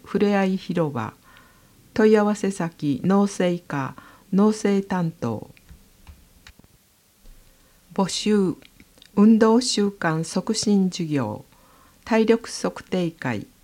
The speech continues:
日時、十二月十八日木曜日、九時三十分から十五時三十分。場所、カミーリア二階、トレーニング健康測定室。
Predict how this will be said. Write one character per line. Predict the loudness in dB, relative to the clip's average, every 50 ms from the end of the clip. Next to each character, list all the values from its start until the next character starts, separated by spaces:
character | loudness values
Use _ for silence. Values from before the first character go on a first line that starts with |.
| _ _ _ _ _ _ _ _ _ _ _ _ _
日 | 0 0 0 0 -2 -2 -2
時、 | 0 -2 -2 -2 -4 -4
十 | -2 0 2 2 4
二 | 4 2
月 | 2 0 -2 -2 -4 -8 -6
十 | -4 -2 -2 0 0
八 | -2 -4 -4 -4 -2 0
日 | 0 0 -2 -4 -4 -4
木 | -4 -4 -4 -6 -4 -4
曜 | -2 -2 -2 -4 -4
日、 | -4 -6 -6 -6 -10 _ _ -10
九 | -8 -6
時 | -4 -4 -4
三 | -4 -4 -2 -2 -2 -2
十 | -2 -4 -8
分 | -8 _ _ -6 -4 -4 -4 -4
か | -6 -6
ら | -4 -4 -6 -6
十 | -6 -4 -4 -2 -2
五 | -2 -2 -4
時 | -4 -6 -8
三 | -6 -6 -4 -4 -4 -4
十 | -4 -6 -8 -10 _ -10
分。 | -8 -8 -8 -10 -12 -16 _ _ -20 -20 _ _ _ -20 -20 _ _ _ -4
場 | -2 -2 -2
所、 | -2 -2 -2 0 -2 -2 -6 -12 -20 _ _ _
カ | -6 -2 0
ミ | 2 2 4 2 2 2
ー | 0
リ | 0 -2
ア | -2 -2 -2
二 | -4 -6 -6
階、 | -4 -4 -2 -2 -2 -4 -8 -12 -20 _ _ _ _ _ _ _ _ _ _ -4
ト | 0 4
レ | 6 6 6 6
ー |
ニ | 4 4 4 2
ン | 2 0
グ | 0 -2 -2 -4
健 | -4 -4 -2 0 0 -2
康 | -2 -2 -2 0 0 0
測 | -2 -4 -6 -8 -10 -8
定 | -6 -4 -4 -4 -4 -6
室。 | -8 -12 -14 -12 -10 -10 -10 -10